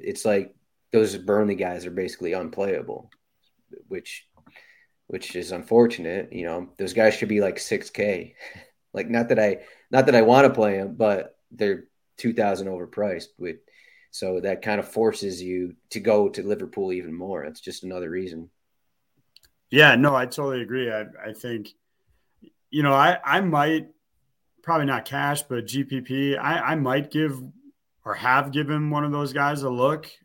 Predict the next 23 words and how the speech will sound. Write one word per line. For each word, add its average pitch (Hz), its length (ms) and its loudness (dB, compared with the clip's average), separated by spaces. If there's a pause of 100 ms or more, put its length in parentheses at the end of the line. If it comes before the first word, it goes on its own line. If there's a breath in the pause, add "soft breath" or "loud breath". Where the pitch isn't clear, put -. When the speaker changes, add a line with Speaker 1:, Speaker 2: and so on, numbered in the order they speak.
(120)
Speaker 2:
uh, 98 220 -10
if, 113 280 -10 (160)
if 120 200 -10
that 117 180 -6
price 117 240 -2
tag 110 220 -2
was 101 200 -4
a 104 60 -6
little 104 180 -2
bit 98 120 -4
lower, 110 580 0 (580)
just 117 200 -4
to - 40 -12
be 113 120 0
like, 107 420 -2
"All 180 120 4
right, 139 280 6 (720)
I 123 140 -8
could 127 140 -2
see, 139 340 2
you 123 120 0
know, 127 220 2
Burnley, 127 720 0